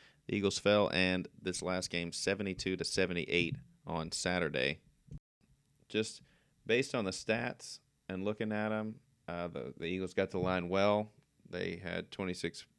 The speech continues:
free throw attempts, made twenty of 'em. Uh, like seeing, uh, the team get to the line, especially early on this year. They had struggles making 'em. They're making their free throws right now. Um, this was a seventy-six percent clip, which is,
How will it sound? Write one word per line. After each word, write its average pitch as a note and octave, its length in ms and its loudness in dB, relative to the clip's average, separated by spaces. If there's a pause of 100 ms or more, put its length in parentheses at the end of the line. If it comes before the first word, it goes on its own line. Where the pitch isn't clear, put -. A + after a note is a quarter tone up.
(120)
free F#2+ 180 -2
throw F#2 160 2
attempts, F2+ 380 -2
made E2+ 220 -2
twenty G2 360 -2
of F#2+ 160 4
'em. G2 220 -2 (720)
Uh, F2+ 360 0 (560)
like F2+ 360 4
seeing, F2+ 420 -2 (320)
uh, E2+ 220 2
the F2 80 -2
team F2+ 300 -2
get F2 220 0
to - 80 -6
the F2 100 -2
line, F2+ 500 0 (420)
especially F2+ 500 -2
early F#2 280 2
on F2+ 160 -2
this F2+ 220 -6
year. F#2 100 2
They F2+ 120 2
had E2 160 0
struggles E2+ 440 -2
making G#2 360 -2
'em. G2+ 120 -4
They're D#2+ 80 -2
making F2+ 520 -4 (140)
their F2 140 -4
free - 360 -6
throws G2 360 -4
right F#2+ 160 -4
now. G2 320 -6 (800)
Um, F2 360 -2
this F2 160 -10
was E2+ 120 -6
a D#2+ 140 0
seventy-six F2+ 640 -2
percent - 420 -8
clip, - 420 0
which - 220 -8
is, - 140 -8